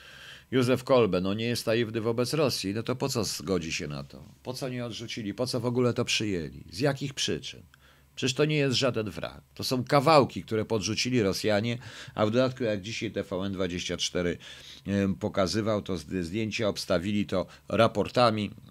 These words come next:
e, znaczy tymi zdjęciami raportu maku do mówiącego o winie polskich pilotów.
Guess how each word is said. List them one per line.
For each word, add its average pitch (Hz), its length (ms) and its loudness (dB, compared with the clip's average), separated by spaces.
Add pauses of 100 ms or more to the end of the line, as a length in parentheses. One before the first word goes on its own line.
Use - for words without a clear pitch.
(580)
e, 87 40 -2
znaczy 101 300 -2
tymi 98 260 -4
zdjęciami 101 580 0
raportu 95 480 0
maku 113 360 2
do 95 80 0
mówiącego 92 600 0
o 87 220 0
winie 90 320 -2
polskich 85 400 -4
pilotów. 76 580 -8